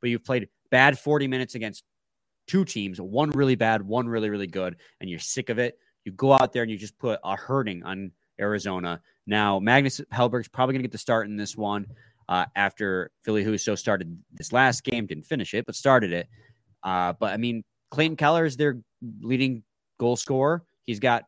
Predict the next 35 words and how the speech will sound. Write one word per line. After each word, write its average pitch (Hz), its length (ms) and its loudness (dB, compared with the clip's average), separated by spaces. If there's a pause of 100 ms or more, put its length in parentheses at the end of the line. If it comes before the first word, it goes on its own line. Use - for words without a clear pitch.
thirty-eight 123 440 -2
points 120 300 -4
in 113 80 -6
forty-three 113 760 -6
games 110 300 -2
played. 117 500 -2
After 117 240 0
that, 131 120 0
it's - 120 -8
twenty-eight 113 640 -6 (420)
points 82 300 -10
in 95 120 -12
forty-three 107 460 -6
games 90 180 -10
played 101 180 -6
for 92 100 -10
Shane 98 200 -8
Gostisbehere. 95 540 -8
So, 127 60 -18
like, 143 100 -8
it's 139 140 -6
a - 20 -6
huge 165 380 -4 (340)
offensive 135 540 2
drop-off. 95 640 -2
And - 160 -14
goaltending-wise, 139 840 0 (1400)
uh, 104 300 0
they, 123 540 4
they're 175 260 -4 (280)
not 120 180 0
very 107 160 0
good 117 220 4
either. 98 400 2 (300)
Uh, 92 380 2